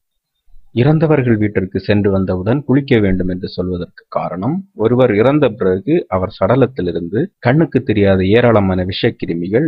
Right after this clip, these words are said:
விஷ-, விஷ வைரஸ்கள் வெளியேறும். சடலத்தை தொடவோ நெருங்கவோ செய்யும் போது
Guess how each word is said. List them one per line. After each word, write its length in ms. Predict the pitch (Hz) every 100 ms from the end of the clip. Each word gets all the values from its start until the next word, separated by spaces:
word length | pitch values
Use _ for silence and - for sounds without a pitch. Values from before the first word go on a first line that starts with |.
| -
விஷ-, 200 | 98 -
விஷ 340 | 104 104 - 101
வைரஸ்கள் 600 | 92 98 92 - 131 160
வெளியேறும். 500 | 92 87 78 73 - _ _ _ _ _ _ _
சடலத்தை 520 | - 101 113 107 - 98
தொடவோ 480 | 101 95 92 98 139
நெருங்கவோ 540 | 85 98 107 107 104 98
செய்யும் 380 | - 92 90 82
போது 320 | 85 82